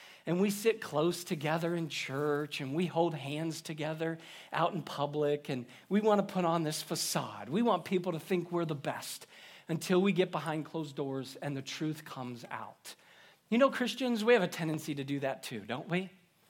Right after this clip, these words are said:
We go up to people and we're like, "Hi, I'm Peter, and this is, this is my Jesus. <laughs> I love Jesus.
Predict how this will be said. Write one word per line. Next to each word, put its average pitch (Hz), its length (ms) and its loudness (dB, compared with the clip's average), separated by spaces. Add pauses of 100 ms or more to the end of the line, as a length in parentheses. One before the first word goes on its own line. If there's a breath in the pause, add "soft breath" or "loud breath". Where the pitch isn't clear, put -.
(380)
We 170 100 4
go 160 100 8
up 156 120 4
to 147 80 -2
people 151 420 2
and 147 80 -2
we're 143 80 0
like, 139 220 2
"Hi, 127 400 -2
I'm 151 140 0
Peter, 143 340 0
and 127 120 -4
this 139 180 -8
is, 127 180 -10 (340 soft breath)
this 143 140 -8
is 117 100 -8
my 110 140 -6
Jesus. 104 720 -16 (400)
<laughs> - 380 -10
I 147 60 8
love 127 260 -2
Jesus. 170 440 -14